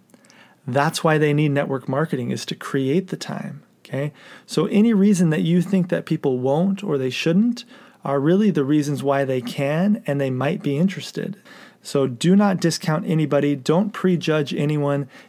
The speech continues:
Give everybody equal opportunity and, uh, approach people with passion, enthusiasm,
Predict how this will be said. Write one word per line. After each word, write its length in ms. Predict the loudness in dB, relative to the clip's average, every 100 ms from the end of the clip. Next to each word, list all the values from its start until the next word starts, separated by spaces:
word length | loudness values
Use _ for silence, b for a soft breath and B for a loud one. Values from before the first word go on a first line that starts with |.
| -4
Give 220 | -2 0
everybody 500 | 0 2 2 2 2
equal 280 | 0 0 0
opportunity 800 | -2 -4 -4 -4 -2 -4 -4 -8 _
and, 320 | -8 -4 -2 0
uh, 200 | -2 -4
approach 420 | -8 -2 0 0
people 260 | -2 -2 -2
with 140 | -4
passion, 560 | -4 -2 -2 -2 -2 -2
enthusiasm, 800 | -2 -2 -2 0 0 0 -2 -6